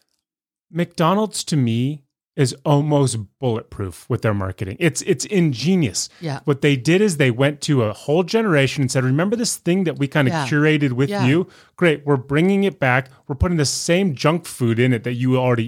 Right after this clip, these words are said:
Speaker 1: eat.
Speaker 2: Yep.
Speaker 1: But now we're going to add this scarcity element
Speaker 2: Yeah.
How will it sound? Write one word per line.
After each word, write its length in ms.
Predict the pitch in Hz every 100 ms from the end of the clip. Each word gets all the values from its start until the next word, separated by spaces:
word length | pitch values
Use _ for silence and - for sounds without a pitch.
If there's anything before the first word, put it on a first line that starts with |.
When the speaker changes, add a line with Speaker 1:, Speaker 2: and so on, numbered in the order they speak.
| 160
Speaker 1:
eat. 160 | 170 147
Speaker 2:
Yep. 240 | 147 147 -
Speaker 1:
But 120 | 160
now 280 | 139 156 190
we're 160 | 202 170
going 260 | 147 143 131
to 240 | 135 -
add 420 | 139 135 135 113
this 280 | 120 113 - - - _
scarcity 920 | - - - 139 147 135 - 120 110
element 380 | 107 104 104 98
Speaker 2:
Yeah. 140 | 165